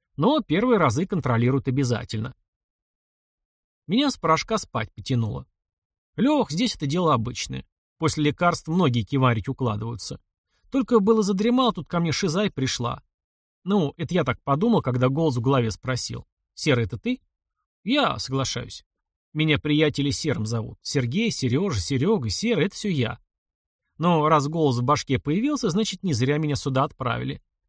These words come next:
Похоже, я действительно того, псих. А тот в голове продолжает: "Сейчас какая дата?" "Шестое марта тысяча девятьсот семьдесят второго года". "Ты где находишься?" "Нахожусь, где и должен, в психушке".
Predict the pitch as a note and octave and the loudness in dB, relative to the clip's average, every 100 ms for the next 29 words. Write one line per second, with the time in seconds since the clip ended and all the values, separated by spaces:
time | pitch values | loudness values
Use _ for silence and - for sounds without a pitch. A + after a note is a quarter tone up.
0 | _ - A3+ C#4 G3+ G3 - G#3+ G3 D#3+ | _ -4 0 2 4 2 -2 -6 -6 -2
1 | C#3 A#2+ A#2 D#3+ _ - C3 C3 _ _ | 0 0 -2 -10 _ -8 -6 -6 _ _
2 | _ _ _ C3+ C3 A2+ - G3 C#3 B2+ | _ _ _ 2 2 2 0 -2 2 4
3 | C3 - B2 C3+ A#2 A#2 - _ _ _ | 4 2 0 0 0 -6 -10 _ _ _
4 | _ _ - D#3 C#3+ - F3+ C3+ A#2+ A#2 | _ _ -8 -2 -2 -2 -2 0 -2 -6
5 | C3 - _ _ _ _ _ - C3+ - | -12 -16 _ _ _ _ _ -6 -6 -2
6 | C3 A#2+ C3 G#3 B2+ - - - D3 A#2+ | 0 4 4 2 -2 -8 -10 -6 -4 -2
7 | A2 - F3 - D3+ - B2 B2 D3 B2 | -2 -6 -8 -6 -6 -4 -2 -2 0 -4
8 | D3 - _ _ _ _ _ _ _ - | -4 -12 _ _ _ _ _ _ _ -4
9 | C#3 C#3 B2+ G#2+ C3 D3+ - - - _ | 2 4 4 2 -2 -4 -6 -10 -16 _
10 | _ _ _ _ - B2+ - A2 C3 A3 | _ _ _ _ -6 -4 -2 0 0 0
11 | G3+ A#3+ F3+ B2+ D#3+ F#3+ - - B2+ B2+ | 0 0 2 2 2 -2 -4 -6 -6 -4
12 | C3 - F3+ | -8 -6 -12